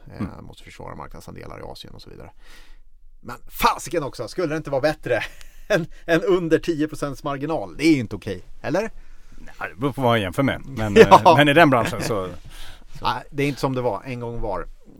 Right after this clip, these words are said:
Speaker 1: Eh, så kanske man kan konstatera.
Speaker 2: Nej,
Speaker 1: Ehm,
Speaker 2: så är det.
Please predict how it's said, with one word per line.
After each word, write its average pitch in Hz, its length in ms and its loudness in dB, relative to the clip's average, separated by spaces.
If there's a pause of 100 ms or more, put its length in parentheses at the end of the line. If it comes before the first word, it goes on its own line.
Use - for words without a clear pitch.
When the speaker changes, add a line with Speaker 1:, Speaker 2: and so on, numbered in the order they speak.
(120)
Speaker 1:
Eh, 95 200 -8
så 90 140 -12
kanske 92 240 -12
man 90 100 -10
kan 85 120 -14
konstatera. - 580 -14 (280)
Speaker 2:
Nej, 92 100 -12
Speaker 1:
Ehm, 82 460 -10
Speaker 2:
så 82 120 -12
är 80 100 -8
det. 80 80 -12